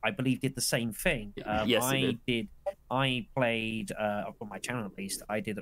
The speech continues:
Speaker 1: when I did my series of it, I had to do it on three sixty 'cause I didn't have a more recent console at the time. Um, and while it wasn't quite as crisp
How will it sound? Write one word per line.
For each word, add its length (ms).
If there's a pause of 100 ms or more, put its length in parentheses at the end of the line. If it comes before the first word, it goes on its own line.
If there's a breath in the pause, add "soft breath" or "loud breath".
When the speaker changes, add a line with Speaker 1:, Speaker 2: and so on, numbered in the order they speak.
(120)
Speaker 1:
when 100
I 60
did 180
my 60
series 280
of 60
it, 120
I 60
had 120
to 100
do 80
it 100
on 300
three 100
sixty 360
'cause 140
I 40
didn't 140
have 100 (200)
a 40
more 240 (500)
recent 240
console 400
at 80
the 60
time. 320 (120)
Um, 540
and 160
while 220
it 100
wasn't 240
quite 240
as 140
crisp 580